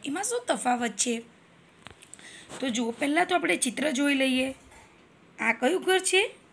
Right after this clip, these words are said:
પાકું ઘર છે કે કાચું? કાચું ઘર. અને આ બાજુ જે દેખાય છે, આ એ બિલ્ડિંગ, એ છે પાકું ઘર.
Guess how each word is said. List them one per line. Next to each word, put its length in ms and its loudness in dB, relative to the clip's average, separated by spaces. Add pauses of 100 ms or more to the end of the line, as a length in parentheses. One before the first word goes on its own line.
(160)
પાકું 300 0
ઘર 160 0
છે 180 -4
કે 140 -2
કાચું? 560 2 (680)
કાચું 400 4
ઘર. 280 4 (1000)
અને 200 2
આ 120 2
બાજુ 300 2
જે 160 0
દેખાય 340 0
છે, 120 6
આ 60 8
એ 120 2
બિલ્ડિંગ, 520 2 (340)
એ 120 0
છે 180 -6
પાકું 460 4
ઘર. 220 0